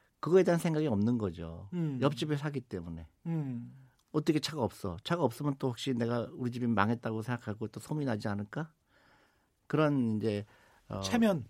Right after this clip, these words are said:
Speaker 1: 예, 그러니까 경제적 독립이 더 중요한데, 어, 그런 생각이 없으니까 그냥 그 과소비를 하게 되는 거죠.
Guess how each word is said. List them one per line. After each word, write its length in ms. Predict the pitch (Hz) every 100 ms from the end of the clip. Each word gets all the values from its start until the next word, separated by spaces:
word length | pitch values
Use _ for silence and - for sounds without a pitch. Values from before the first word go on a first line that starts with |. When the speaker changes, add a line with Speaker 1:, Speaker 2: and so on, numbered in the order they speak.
| -
Speaker 1:
예, 260 | 123 101
그러니까 140 | 92 120
경제적 560 | - 156 175 175 165
독립이 420 | 151 135 139 139 147
더 140 | -
중요한데, 840 | 120 - 113 104 92 98 147 82 90 _ _ _ _ _ _ _ -
어, 340 | 95 98 92 -
그런 220 | 135 156
생각이 260 | 151 143 135
없으니까 720 | 107 120 113 104 113 104 - - _ _ _
그냥 480 | - 113 117 101 98 - -
그 260 | 98 87
과소비를 440 | - 101 101 104 95
하게 160 | 120 117
되는 260 | 95 95
거죠. 400 | 90 85 - 92